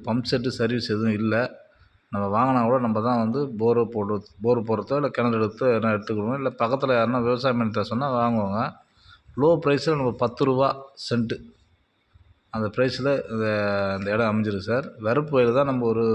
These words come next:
முந்நூறு மீட்டருக்கு ஒரு முந்நூறு, நானூறு மீட்டருக்கு வந்து ஒரு வெரப்போயில் தான் வரணும்.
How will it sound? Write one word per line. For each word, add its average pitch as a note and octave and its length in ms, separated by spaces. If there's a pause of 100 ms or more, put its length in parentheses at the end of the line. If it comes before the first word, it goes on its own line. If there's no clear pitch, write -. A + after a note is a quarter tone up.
(200)
முந்நூறு B2 340
மீட்டருக்கு - 1300 (120)
ஒரு C3 140 (180)
முந்நூறு, B2+ 240
நானூறு B2+ 260
மீட்டருக்கு D3 380
வந்து C#3 180
ஒரு C#3+ 180
வெரப்போயில் B2+ 500
தான் B2 180
வரணும். A#2 300